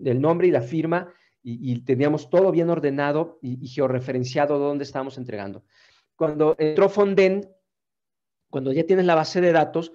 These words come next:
pues le entregas los más jodidos, los mil setecientos y cacho, les dije, "De entrada, ayúdennos por aquí". Y entonces, pues, eh, enfocas hacia donde más problemas tenemos. También hubo casos donde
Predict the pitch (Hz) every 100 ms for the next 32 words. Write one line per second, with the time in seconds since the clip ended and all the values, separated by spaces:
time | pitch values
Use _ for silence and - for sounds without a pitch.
0 | - _ _ 147 135 131 147 165 196 175
1 | 165 170 160 135 214 170 135 147 165 185
2 | - - 165 160 147 151 175 143 135 156
3 | 147 147 170 180 208 - 127 131 165 156
4 | 131 127 120 110 196 214 _ _ _ _
5 | _ _ - _ - 156 175 180 175 180
6 | 180 - _ _ _ - 139 127 139 143
7 | 135 127 214 214 160 175 139 123 135 131
8 | 135 139 151 - 165 139 143 143 156 156
9 | 147 131 - - _ _ - 175 185 220
10 | 240 220 214 208 190 202 202 - - 147
11 | 160 165 170 180 180